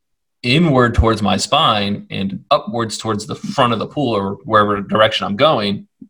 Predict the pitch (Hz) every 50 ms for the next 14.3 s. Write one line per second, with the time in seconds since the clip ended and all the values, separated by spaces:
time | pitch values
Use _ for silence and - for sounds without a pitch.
0 | _ - 110 104 110 131 123 117 - 117 104 107 98 95 95 104 120 110 - -
1 | - - _ _ _ _ - - - - - 147 160 156 - - - 135 127 -
2 | - 110 101 101 107 101 104 101 101 101 110 117 104 95 90 87 101 104 - _
3 | _ _ _ _ _ _ - 104 98 - - 98 95 101 127 127 123 110 98 92
4 | 87 - - - _ _ _ _ _ _ _ _ _ _ _ _ _ _ _ _
5 | _ _ _ _ 107 110 110 113 117 - - - _ _ _ _ _ _ _ _
6 | 131 123 120 - - 117 110 104 107 - - - - 131 127 123 - - - -
7 | - - - - - 151 151 147 139 135 131 131 135 139 143 147 - 156 151 -
8 | - 160 151 156 156 160 185 196 - - - - _ _ - - - 117 110 -
9 | - - - 151 139 139 139 139 - - - - 120 107 104 101 101 107 113 117
10 | 117 - - - - - - - _ _ _ _ _ _ _ _ _ _ _ _
11 | _ _ _ _ _ _ _ _ - 120 117 - - - 110 95 92 87 90 98
12 | 110 - - - - - 107 104 110 110 113 98 90 92 95 90 90 87 - -
13 | - - 90 90 90 98 101 - - 92 90 90 95 104 113 104 - - 90 82
14 | 82 85 95 - -